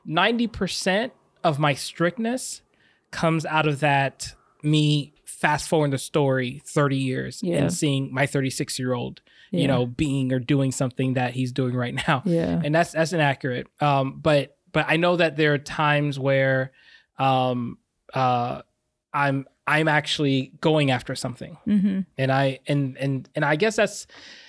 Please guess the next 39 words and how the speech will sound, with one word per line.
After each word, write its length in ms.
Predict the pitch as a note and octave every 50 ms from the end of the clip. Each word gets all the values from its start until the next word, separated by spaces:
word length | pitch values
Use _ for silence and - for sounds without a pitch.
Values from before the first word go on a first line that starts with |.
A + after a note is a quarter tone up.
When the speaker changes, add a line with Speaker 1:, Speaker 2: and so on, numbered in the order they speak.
| - -
Speaker 1:
that's 160 | - F3+ -
where 140 | B3+ A#3+ A3
we 100 | G3+ G3+
have 100 | G3+ G3+
to 60 | G3+ G3
be 80 | F3+
so 220 | D3+ - G3+ F#3 D#3
careful, 400 | - - D#3 D#3 D3+ - C#3+ A#2+
guys. 260 | C3 B2 A#2+ B2 A#2+
As 120 | B2+ A#2+ C#3
you're 80 | C#3+ C#3
listening 400 | D3 F3 G3 F#3+ F#3+ G3+ F#3+ E3+
to 120 | - E3+
this, 400 | C#3+ C#3+ C#3 C3+ C3+ - - - _ _ _ _ _ _ _ _
it's 140 | - D3+ C#3+
gonna 160 | F3 G3+ G3
be 120 | F3+ F3+ F3
important 540 | E3+ E3 D3+ - - E3+ D#3+ D3+ D3+ D3+ C#3+
that 160 | C#3+ C3+ B2+
you 100 | C#3 C#3+
understand, 720 | C#3 C3+ B2 - - - C#3+ C3+ C3+ C3+ C3 C3 C3 B2+ - _ _ _ _ _ _ _ _ _
um, 540 | - C#3 C3+ C3 C3 C3 C3 B2+ B2 B2 - _ _ _ _ _ _ _ _
everything 880 | - D3+ D3+ D#3+ F3+ F#3 F3 - - F3+ E3+ D#3+ D#3 D#3 D3+ D3 D3+ - _ _ _ _ _ _ _ _ _ _
is 160 | - D3+ C3+ C3
going 200 | - D#3 D3 C#3+
to 60 | C#3
be 180 | C3 C#3 C3+
relative 540 | B2+ B2 C3+ C#3 C#3 C#3 C#3 C#3 C#3+ C#3 C3+ C#3
to 120 | - -
that 220 | C3 A#2+ A#2 - -
moment, 540 | C3+ C3 C3 C3+ C#3 D3 D#3 D#3 - _ -
to 100 | - -
the 80 | -
Speaker 2:
Yeah. 120 | - - C3+
Speaker 1:
need 100 | C3+ C3
of 80 | B2+ A#2
the 80 | A2+
child, 600 | - - - - F3 E3+ D#3 C#3 C#3+ D#3 F3 G3
Speaker 2:
Yes. 120 | - -